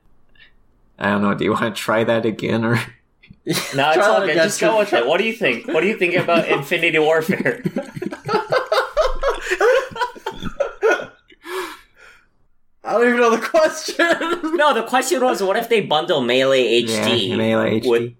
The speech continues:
Speaker 2: with the game?
Speaker 3: Oh my god, the world would explode, I think. I
Speaker 1: It
Speaker 3: think it would just explode.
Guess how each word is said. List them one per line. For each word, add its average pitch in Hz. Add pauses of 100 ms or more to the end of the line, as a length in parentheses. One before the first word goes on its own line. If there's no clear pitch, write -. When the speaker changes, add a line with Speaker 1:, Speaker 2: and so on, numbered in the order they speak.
(140)
Speaker 2:
with 123
the 113
game? 98 (520)
Speaker 3:
Oh 127
my 104 (200)
god, 117
the 117
world 185
would 143
explode, 101
I 98
think. 98 (520)
I -
Speaker 1:
It 226
Speaker 3:
think 277
it 170
would 143
just 117
explode. 107